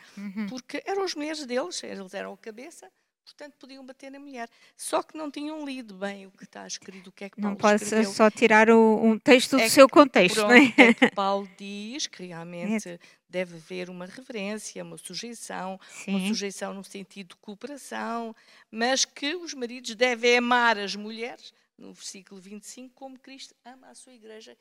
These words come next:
Speaker 2: e entregou-se a ela.
Speaker 1: A ela.
Speaker 2: Morreu
Speaker 1: Exato.
Speaker 2: por ela.
Speaker 1: Portanto,
Speaker 2: Portanto, fantástico. Vamos
Speaker 1: tem as
Speaker 2: aprender
Speaker 1: duas
Speaker 2: aqui,
Speaker 1: faces.
Speaker 2: vamos,
Speaker 1: Uhum.
Speaker 2: vamos recordar e aprender, eh, como esta relaci-, eh, esta ilustração de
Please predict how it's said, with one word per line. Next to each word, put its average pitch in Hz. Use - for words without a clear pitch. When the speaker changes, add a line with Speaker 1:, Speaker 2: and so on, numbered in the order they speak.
Speaker 2:
e 262
entregou-se 247
a 247
ela. 247
Speaker 1:
A 190
ela. 180
Speaker 2:
Morreu 247
Speaker 1:
Exato. 294
Speaker 2:
por 240
ela. 226
Speaker 1:
Portanto, 220
Speaker 2:
Portanto, -
fantástico. 254
Vamos 254
Speaker 1:
tem 233
as 247
Speaker 2:
aprender 240
Speaker 1:
duas 262
Speaker 2:
aqui, 233
Speaker 1:
faces. 196
Speaker 2:
vamos, 226
Speaker 1:
Uhum. 240
Speaker 2:
vamos 226
recordar 214
e 220
aprender, 220
eh, 202
como 208
esta 196
relaci-, 202
eh, 190
esta 190
ilustração 233
de 202